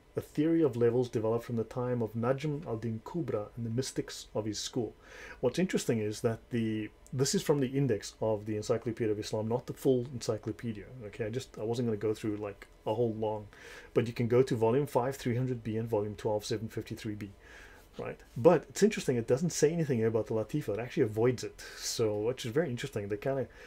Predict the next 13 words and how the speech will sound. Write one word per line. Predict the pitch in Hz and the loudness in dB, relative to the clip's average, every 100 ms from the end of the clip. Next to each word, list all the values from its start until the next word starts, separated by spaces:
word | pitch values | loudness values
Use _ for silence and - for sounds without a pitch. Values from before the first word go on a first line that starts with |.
| - - - - - - - | -20 -20 -20 -20 -20 -16 2
even | 196 190 | 4 6
the | 170 | 4
Encyclopedia | 151 139 135 127 131 120 | 4 4 4 4 6 6
of | |
Islam | 113 113 107 107 | 4 0 0 0
will | 104 | -2
just | 110 | -4
flat | - 131 117 | -4 -2 0
out | 107 | -2
lie | 104 107 | -2 -4
to | - 104 | -6 -8
you | |
sometimes. | - 107 - - - | -8 -10 -10 -14 -16